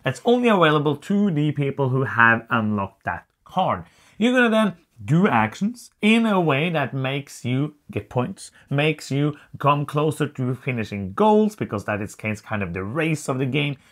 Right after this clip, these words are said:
The game is gonna end when you have, uh, depending on number of players,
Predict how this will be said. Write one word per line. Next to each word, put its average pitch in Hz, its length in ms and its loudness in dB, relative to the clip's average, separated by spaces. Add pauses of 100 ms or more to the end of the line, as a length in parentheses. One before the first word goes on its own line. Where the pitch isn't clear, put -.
The - 80 -10
game 123 360 -2
is 131 120 -6
gonna 120 200 -6
end 131 240 -2
when 110 140 -2
you 104 60 -2
have, 104 320 0 (180)
uh, 104 220 2
depending 131 320 -4
on 120 60 0
number 113 120 0
of 107 100 -4
players, 196 440 0